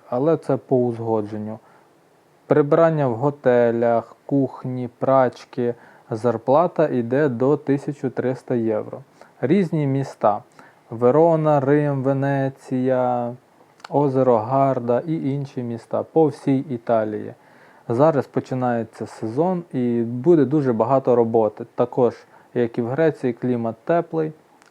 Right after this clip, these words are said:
можна буде і відпочити, і заробити, і, е, документи беруть по біометрії, і по пермесо, помагають.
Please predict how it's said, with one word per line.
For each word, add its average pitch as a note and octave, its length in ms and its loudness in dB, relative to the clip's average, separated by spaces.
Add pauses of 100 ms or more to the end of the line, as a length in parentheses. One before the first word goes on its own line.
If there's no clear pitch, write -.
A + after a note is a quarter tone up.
можна A#2+ 340 -4
буде A2+ 260 0
і A2 100 0
відпочити, D#3 640 -4
і B2 180 -2
заробити, C#3 840 0
і, A#2 420 -2 (800)
е, A2 220 0
документи B2 640 -2
беруть A#2 340 -2
по - 120 -8
біометрії, C3+ 960 0
і - 20 0
по A2 340 -2
пермесо, B2+ 640 -4
помагають. C3+ 760 -4